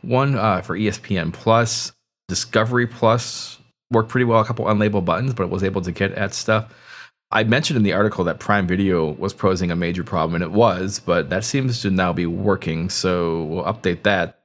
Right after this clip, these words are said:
Prime Video is working pretty well on this, so that is good.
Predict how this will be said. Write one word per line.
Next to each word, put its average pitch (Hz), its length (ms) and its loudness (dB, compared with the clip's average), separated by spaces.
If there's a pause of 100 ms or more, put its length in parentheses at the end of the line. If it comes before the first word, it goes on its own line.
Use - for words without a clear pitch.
(140)
Prime 104 240 2
Video 95 400 0 (220)
is 107 320 0
working 101 380 -2
pretty 95 200 -4
well 117 300 2 (440)
on 85 160 -2
this, 113 200 0
so 80 420 -2 (500)
that 135 180 2
is 120 160 -2
good. 123 300 2